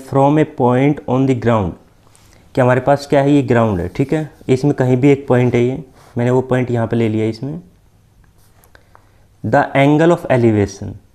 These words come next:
of the bottom and top of the tower fixed at the top of a twenty meter high building।" इसमें ये कह रहा है कि बीस मीटर ऊंची एक बिल्डिंग है, इसके ऊपर एक टावर है अभी, ठीक है, ये बिल्डिंग हो गई, ये हमारा टावर हो गया।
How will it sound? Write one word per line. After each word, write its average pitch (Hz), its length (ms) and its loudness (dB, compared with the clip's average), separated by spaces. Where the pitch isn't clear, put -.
of 131 260 0
the 147 160 4
bottom 135 480 0
and 131 400 -2
top 143 180 2
of 135 100 0
the 139 140 0
tower 120 340 2
fixed - 420 0
at 127 280 0
the 135 80 2
top 143 280 2
of 139 160 0
a 143 60 2
twenty 135 320 2
meter 135 220 0
high 110 240 0
building।" 92 280 0
इसमें 135 280 0
ये 147 100 2
कह 139 160 0
रहा 117 80 2
है 113 60 2
कि 131 100 -2
बीस 135 320 0
मीटर 139 220 0
ऊंची 135 200 0
एक 117 140 2
बिल्डिंग 110 320 2
है, 135 260 -8
इसके 147 280 2
ऊपर 151 200 2
एक 143 200 0
टावर 95 260 0
है 87 80 -4
अभी, 95 180 -10
ठीक 143 200 -6
है, 165 120 -6
ये 123 100 4
बिल्डिंग 123 380 4
हो 147 140 0
गई, 156 180 -2
ये 123 140 0
हमारा 135 240 0
टावर 123 320 0
हो 131 140 0
गया। 147 220 -6